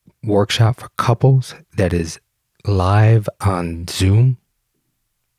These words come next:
on two optional dates you can choose from, Sunday, April twenty-fourth or Sunday, May fifteenth, from one to five P M Eastern Standard Time.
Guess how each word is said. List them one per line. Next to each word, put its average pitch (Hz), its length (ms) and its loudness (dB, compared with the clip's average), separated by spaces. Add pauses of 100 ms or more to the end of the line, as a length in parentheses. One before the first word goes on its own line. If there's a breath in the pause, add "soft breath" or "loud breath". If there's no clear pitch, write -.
(180)
on 92 340 -4
two 135 380 0
optional 120 500 0
dates 101 420 -4
you 101 60 -4
can 95 180 -6
choose 104 300 0
from, - 420 -10 (440)
Sunday, 101 560 0
April 95 340 -4
twenty-fourth 120 960 0 (340)
or 87 300 -4
Sunday, 104 640 0
May 92 320 2
fifteenth, - 840 -4 (400 soft breath)
from 82 340 -8
one 101 340 2
to 104 120 -8
five 90 600 -4
P 87 280 -6
M 98 300 -14 (420)
Eastern 107 400 -2
Standard 90 460 -6
Time. - 300 -10